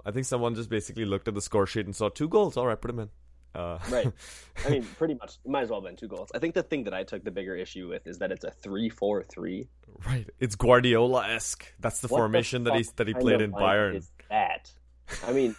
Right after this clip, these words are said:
Speaker 1: <laughs>
Speaker 2: what there's, and, and we kinda talked about this. I don't know if we did or just, like, the soccer Twitter community about how the M L S Best Eleven last year did not, um,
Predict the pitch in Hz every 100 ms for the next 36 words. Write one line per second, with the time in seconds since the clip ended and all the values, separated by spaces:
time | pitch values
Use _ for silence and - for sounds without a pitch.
0 | - 160 - 131 139 - 139 135 - -
1 | _ - - - 139 143 135 123 131 131
2 | 190 226 - 98 - 98 95 92 95 90
3 | 101 113 110 98 - 98 113 107 92 80
4 | 85 85 - 92 - - 76 - - 87
5 | - - 92 85 - 92 87 90 87 87
6 | 95 85 98 95 90 95 - 104 101 92
7 | - 101 87 - 87 87 104 101 101 -
8 | 113 104 87 101 87 92 87 98 - -
9 | - - - _ _ - 95 87 87 87
10 | 85